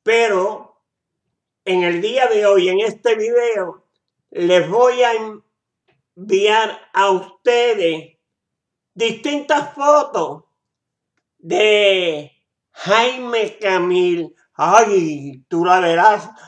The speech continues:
loca, loca, loca, loca. Ay, pero verdaderamente loca. Ah, y referente a mi persona, ustedes pueden creer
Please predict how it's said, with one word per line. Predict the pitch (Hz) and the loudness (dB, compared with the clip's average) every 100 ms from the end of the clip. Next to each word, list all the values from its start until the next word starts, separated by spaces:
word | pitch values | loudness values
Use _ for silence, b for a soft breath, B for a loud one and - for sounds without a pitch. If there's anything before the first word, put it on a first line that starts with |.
| B | B
loca, | 175 175 196 294 - - 160 170 | 2 4 4 2 0 -10 -6 -6
loca, | - 220 180 - 175 | -4 -4 -6 -4 -4
loca, | 170 175 254 240 | -2 -2 -2 -4
loca. | 185 226 - 196 - B | -2 -2 -4 -8 -10 B
Ay, | 123 202 208 | -2 -2 0
pero | 180 156 | -2 0
verdaderamente | 147 147 147 143 180 165 170 208 190 160 | 0 0 0 0 -2 -2 -2 -4 -6 -6
loca. | 147 165 233 - 190 294 302 _ _ _ _ _ _ | 0 2 0 -2 -2 -4 -6 _ _ _ _ _ _
Ah, | 139 175 214 156 - _ _ 196 | -4 -2 -2 -4 -12 _ _ -2
y | 180 | 2
referente | 185 170 180 220 247 220 214 208 | 2 0 0 -2 -4 -4 0 0
a | 202 | 0
mi | 240 240 | -6 -10
persona, | - 185 165 165 - 214 208 208 175 165 180 226 - _ _ _ - | -4 0 0 -2 -4 -4 -2 -2 -2 -2 -4 -8 -14 _ _ _ -10
ustedes | 165 220 226 226 | -6 0 2 2
pueden | 254 240 233 | 0 0 -2
creer | 214 214 233 262 254 | -8 -4 -4 -4 -10